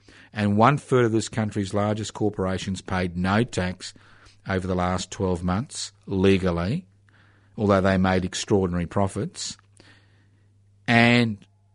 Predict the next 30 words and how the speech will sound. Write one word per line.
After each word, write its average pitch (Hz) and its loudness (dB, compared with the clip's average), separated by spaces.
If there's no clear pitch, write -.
don't 107 2
forget 101 2
that 101 -4
Mister 104 -4
Murdoch 98 2
received 98 -2
an 101 -2
eight 104 -2
hundred 110 -2
and - -20
ninety 104 -2
million 95 0
dollar 92 -2
tax 95 -4
refund 117 0
in 95 -6
two 113 4
thousand 95 0
and 90 -6
thirteen, 98 0
courtesy 101 0
of 82 -4
the, 87 -4
uh, 87 -6
courtesy 92 0
of 82 -6
the 87 -2
Australian 90 -2
Tax - -2
Office, 92 -4